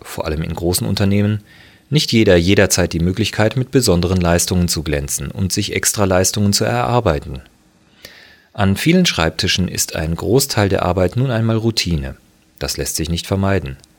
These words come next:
Verhindern lässt sich aber, dass diese Routine zu stetiger Langeweile, Desinteresse, einem Gefühl der Unterforderung und schließlich zum Bore-out führt. Eine einfache wie wirkungsvolle Methode nennt Tim A. Ackermann von Microsoft.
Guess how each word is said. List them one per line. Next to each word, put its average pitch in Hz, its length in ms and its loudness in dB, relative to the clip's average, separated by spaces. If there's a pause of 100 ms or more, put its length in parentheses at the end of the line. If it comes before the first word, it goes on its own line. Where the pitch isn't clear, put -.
(460)
Verhindern 151 380 4
lässt 147 200 2
sich - 180 -2
aber, 113 160 4
dass 107 140 2
diese 120 200 0
Routine 117 380 2
zu 120 160 -2
stetiger 104 440 2
Langeweile, 92 640 0 (200)
Desinteresse, 110 800 0
einem 82 240 0
Gefühl 107 340 0
der 101 140 2
Unterforderung 95 800 0 (380)
und 139 140 2
schließlich 87 480 0
zum 90 300 0
Bore-out 82 480 0
führt. 69 420 -10 (1500)
Eine 90 340 2
einfache 123 440 0
wie 104 120 2
wirkungsvolle 143 520 2
Methode 98 440 2
nennt 98 300 2
Tim 131 260 0
A. 107 220 0
Ackermann 76 500 -4
von 113 180 -4
Microsoft. - 720 -6